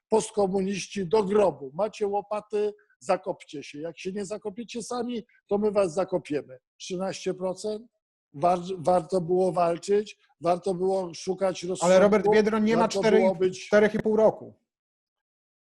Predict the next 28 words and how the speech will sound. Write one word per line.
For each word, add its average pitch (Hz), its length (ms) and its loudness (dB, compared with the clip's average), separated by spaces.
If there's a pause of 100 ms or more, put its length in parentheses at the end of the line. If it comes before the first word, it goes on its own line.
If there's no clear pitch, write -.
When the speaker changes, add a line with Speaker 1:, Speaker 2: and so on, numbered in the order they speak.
(360)
Speaker 1:
Proszę 143 200 -16
pana, 147 220 -12
czterech 170 480 -2
i 175 80 -6
pół 170 220 -2
roku 175 280 0
nie 160 200 -4
ma, 170 320 0
bo 156 180 -2
ma 165 440 -4 (100)
ponad 160 260 -4
czterdzieści. 170 800 -2 (340)
Natomiast, 165 680 -2
Speaker 2:
<laughs> - 20 0
Speaker 1:
e, 165 440 0 (300)
ma 156 220 2
po 190 160 0
prostu, 180 760 -2 (300)
e, 156 200 -4
notowania, 185 640 -4
w 160 80 -20
których 202 260 -4
będziemy 196 460 -2
pomagali 180 680 -2
i 214 80 -10
będziemy 214 440 -6
walczyli. 240 580 -6
No, 180 160 -2